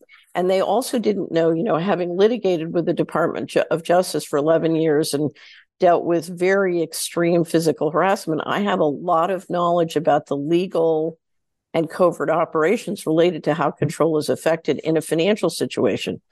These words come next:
'cause I was targeted. You know, they tried to set me up on a phony frame of financial fraud. And so I learned a tremendous amount about how you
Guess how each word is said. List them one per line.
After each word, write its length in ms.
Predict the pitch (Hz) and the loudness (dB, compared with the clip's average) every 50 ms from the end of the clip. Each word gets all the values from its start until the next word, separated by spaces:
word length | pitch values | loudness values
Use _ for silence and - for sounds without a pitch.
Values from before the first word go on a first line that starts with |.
| _ - - - - _ _ | _ -20 -20 -20 -20 _ _
'cause 120 | 170 160 | -4 0
I 140 | 170 160 160 | 0 0 2
was 240 | 160 160 151 - - | 0 -2 -4 -6 -10
targeted. 680 | - - 180 180 180 185 190 175 165 170 160 147 - - | -2 2 2 4 4 2 0 0 0 0 0 -2 -4 -6
You 120 | - - 170 | -4 -2 0
know, 100 | 165 156 | 2 2
they 100 | 151 156 | 2 0
tried 320 | 156 - - 185 214 - | 0 -2 -2 0 0 0
to 60 | 170 | -2
set 300 | 160 - - 160 156 - | -4 -2 0 0 0 0
me 120 | - 151 143 | 0 0 0
up 200 | 143 147 - - | 0 0 0 0
on 120 | 147 135 | 0 0
a 80 | 143 139 | 0 -2
phony 340 | - - 151 147 143 135 151 | -2 0 0 2 2 0 -2
frame 420 | - - 165 151 147 151 151 147 | -2 0 0 0 2 2 2 2
of 160 | 147 139 143 | 2 0 -2
financial 520 | - - - 139 139 143 190 208 - 170 160 | -2 -2 -2 0 2 2 0 0 0 -2 -2
fraud. 300 | - - 120 110 120 - - _ _ _ _ _ _ _ _ _ | 0 0 0 0 -2 -4 -8 _ _ _ _ _ _ _ _ _
And 140 | - 160 170 | -6 -6 -4
so 180 | - - 196 175 | -2 0 0 0
I 100 | 180 175 | 0 0
learned 280 | 190 196 202 190 196 | -2 -2 -4 -2 -2
a 60 | 185 170 | -2 -4
tremendous 720 | 175 - - 175 170 170 180 196 214 233 214 190 - - | -4 -4 -2 -2 0 0 2 2 2 2 0 0 0 -2
amount 320 | 156 170 175 180 190 175 | 0 0 2 2 2 2
about 260 | 165 156 160 156 151 151 | 0 2 0 0 0 -2
how 220 | 156 170 156 160 | -2 0 2 2
you 640 | 165 165 175 156 151 156 156 151 151 156 160 165 | 2 2 0 0 0 0 2 0 0 -2 -4 -6